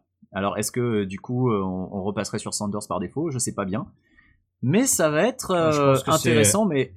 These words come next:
Speaker 1: mais
Speaker 2: c'est un
Speaker 1: flippant.
Speaker 2: brouhaha de pré-campagne et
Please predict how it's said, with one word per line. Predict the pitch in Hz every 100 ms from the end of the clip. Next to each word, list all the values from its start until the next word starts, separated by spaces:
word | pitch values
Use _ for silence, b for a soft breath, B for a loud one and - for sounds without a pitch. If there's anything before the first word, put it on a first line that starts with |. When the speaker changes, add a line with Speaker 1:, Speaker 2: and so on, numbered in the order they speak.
| -
Speaker 1:
mais | 123
Speaker 2:
c'est | -
un | 110
Speaker 1:
flippant. | 104
Speaker 2:
brouhaha | 107 135 135 139
de | 120
pré-campagne | 104 - 160 - 110 123 135 143
et | 113 101 101 98